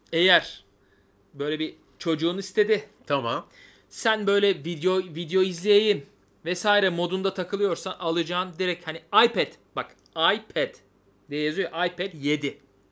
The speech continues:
Speaker 2: Tamam.
Speaker 1: Gireceğim, "Ben iPad yedi istiyorum." diyeceksin. Adamlar sana verecek. İki yedi yüz civarında bir şeydi.
Speaker 2: O fiyat süpermiş abi.
Speaker 1: Evet.
Speaker 2: O ne lan,
Speaker 1: iPad
Speaker 2: üç yüz dolar
Speaker 1: mini
Speaker 2: iPad?
Speaker 1: var. Eğer ki
Speaker 2: Tamam.
Speaker 1: hani iPad kadar büyük şey taşımayayım yanımda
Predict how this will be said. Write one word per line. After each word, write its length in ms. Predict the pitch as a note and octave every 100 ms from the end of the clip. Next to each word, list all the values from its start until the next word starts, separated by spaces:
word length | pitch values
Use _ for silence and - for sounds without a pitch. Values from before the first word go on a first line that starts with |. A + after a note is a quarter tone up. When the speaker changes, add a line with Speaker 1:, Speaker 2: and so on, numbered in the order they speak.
| _ _ _ _ _ _ -
Speaker 2:
Tamam. 280 | D#3 G#2+ -
Speaker 1:
Gireceğim, 400 | A#3 G3 E3+ A3+ G3
"Ben 260 | F#3+ G3
iPad 200 | G3 F#3+
yedi 200 | F#3+ G3
istiyorum." 500 | G3 E3 - C#3+ C3
diyeceksin. 380 | B2+ B2 C3+ B3
Adamlar 360 | G#3 D#3 C#3 F3
sana 260 | - F3
verecek. 340 | E3 C3 A2+ -
İki 240 | - - F#3
yedi 180 | C#3 B2
yüz 140 | B2
civarında 360 | B2 A2+ E3+ F#3+
bir 40 |
şeydi. 280 | C3+ A2+ - _ _ _ -
Speaker 2:
O 200 | G#3 D3
fiyat 280 | - C3 A2+
süpermiş 460 | F#3 D3 F#2 F2+ F#3+
abi. 60 |
Speaker 1:
Evet. 220 | C3 - _ - - -
Speaker 2:
O 40 | D#3+
ne 160 | A#3
lan, 160 | C4+ D4+
Speaker 1:
iPad 120 | C#4
Speaker 2:
üç 100 | C4+
yüz 80 | F3+
dolar 220 | F3 E3+ E3
Speaker 1:
mini 240 | G3+ C4 A#3+
Speaker 2:
iPad? 140 | D3 - -
Speaker 1:
var. 360 | C3+ F3+ - - _ -
Eğer 280 | G#3 A#3+ C4+
ki 60 | A3+
Speaker 2:
Tamam. 360 | G3 F#3 G3+ G#3+
Speaker 1:
hani 200 | A3 A3
iPad 300 | A#3 A3 -
kadar 440 | G#3+ G#3 G3+ E3
büyük 440 | G3 G3+ G3+ - - _ _
şey 240 | - G#3 G3+
taşımayayım 680 | F#3+ - D#4+ E4+ A#3 F3
yanımda 440 | D3+ C#3+ C3 A#2